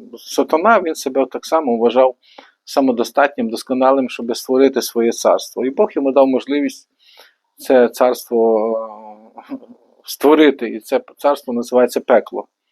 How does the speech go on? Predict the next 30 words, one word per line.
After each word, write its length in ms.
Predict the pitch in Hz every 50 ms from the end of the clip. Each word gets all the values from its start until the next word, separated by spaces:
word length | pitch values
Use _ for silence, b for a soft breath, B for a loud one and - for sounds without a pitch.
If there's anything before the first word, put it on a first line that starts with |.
| b b b b b b b _
Тобто 260 | - 110 - - 117
місце, 520 | 120 131 147 175 170 - - 147 139 123 - - 123 120 120 117
яке, 480 | 113 117 - - - 139 135 135 131 127
е, 520 | 113 120 123 120 117 113 113 110 107 110 110 107 _ _ _ _ 120 113 113 - 107 107 _ _ _ _
переживає 640 | - 123 117 120 113 120 127 131 135 135 131 127 120
ві-, 160 | 123 131 - _ -
відсутність 800 | 127 123 123 120 123 117 - - 147 135 135 - 117 110 - 110 104
Бога, 260 | 120 117 101 101 107 -
так? 180 | - 123 123 120 _ _ b b b b b b b b b _ -
Ну, 140 | 135 131 127
не, 140 | 123 123 117 - 120 - -
там 180 | 135 127 127 120
Бог 200 | 127 127 - - _ _ _ _ - - -
існує, 400 | 139 - - - 143 135 135 127
бо 140 | 113 127 123
він 80 | 127
підтримує 460 | - - - - 151 170 147 139 127
все 240 | 117 - - 196 190
в 60 | 156
своєму 320 | - - 135 120 120 120 117
житті, 300 | 110 113 - - 113 -
але 240 | 120 120 123 120 120 B B B B B B B _ -
там 200 | - 160 156 151
лю-, 340 | 143 143 135 120 139 131 120 - - - -
всі 180 | - - 180 160
створіння 520 | - - - 147 156 202 226 226 185 151
відчувають 560 | 143 135 - - 151 147 165 185 180 165 151
найбільшу 680 | 139 139 135 135 147 160 156 - - - 139 135 131 123
відсутність 600 | 123 123 123 - - 147 139 139 139 131 117 120
Бога. 340 | 113 123 117 98 101 -